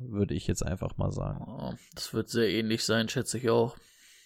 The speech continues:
Speaker 1: Also wir bewegen uns zumindest in einem ähnlichen Rahmen. Die, die Niners Offense ist nicht so am Rollen, wie es die Steelers Defense ist und ist, äh, äh, wie es die Steelers Offense ist und im Gegensatz dazu ist die Defense von den Niners auch nicht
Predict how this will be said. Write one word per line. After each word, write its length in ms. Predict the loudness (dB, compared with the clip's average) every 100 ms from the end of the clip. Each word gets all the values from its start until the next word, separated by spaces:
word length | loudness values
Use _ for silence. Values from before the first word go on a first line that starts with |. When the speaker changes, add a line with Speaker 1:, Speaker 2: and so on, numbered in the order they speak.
| _ _ _ -20 _ -10
Speaker 1:
Also 200 | -6 -2
wir 100 | 2
bewegen 320 | 4 4 4
uns 140 | 2
zumindest 300 | 6 4 4
in 120 | 0
einem 120 | 0 2
ähnlichen 400 | 4 4 4 6
Rahmen. 340 | 8 8 8
Die, 220 | 2 0
die 480 | 0 0 2 2 0
Niners 600 | 0 4 6 6 4 4
Offense 560 | 6 8 8 6 4 0
ist 320 | 0 -2 -2
nicht 320 | 0 0 2
so 420 | 8 10 10 8 6
am 180 | 4
Rollen, 440 | 4 6 6 6 4
wie 160 | 2
es 160 | 0 0
die 260 | 2 2 2
Steelers 400 | 2 6 6 6
Defense 360 | 4 4 2 2
ist 140 | 2
und 140 | 2
ist, 260 | 2 2 -2 -12 -20 _ _ _ -2
äh, 460 | 0 0 4 6
äh, 80 | 6
wie 120 | 6
es 180 | 2 2
die 260 | 4 6 4
Steelers 400 | 2 2 4 4
Offense 360 | 2 2 -2
ist 100 | 0
und 260 | 0 0 -2 -4
im 180 | 0 6
Gegensatz 480 | 8 10 10 10
dazu 380 | 10 10 10 8
ist 180 | 8 8
die 140 | 6
Defense 420 | 8 8 10 8 10
von 240 | 8 10
den 500 | 10 12 10 8 6
Niners 360 | 8 8 8 6
auch 220 | 4 6
nicht 340 | 6 4 0